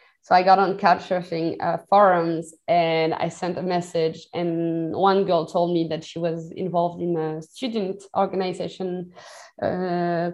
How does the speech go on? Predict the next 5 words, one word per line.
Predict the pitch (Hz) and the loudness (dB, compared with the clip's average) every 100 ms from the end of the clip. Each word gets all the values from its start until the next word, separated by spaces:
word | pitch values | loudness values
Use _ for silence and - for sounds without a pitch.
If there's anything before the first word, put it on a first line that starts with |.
| - | 0
called | 180 175 | 0 0
Shoko. | - - 233 214 214 170 170 208 233 - _ _ _ | -6 0 6 6 6 2 2 0 -4 -10 _ _ _
Uh, | - 185 185 - 180 | -6 -4 -4 -6 -2
they, | 190 185 185 180 175 - - | 0 2 2 2 0 -4 -10
uh, | - 50 - | -12 -12 -14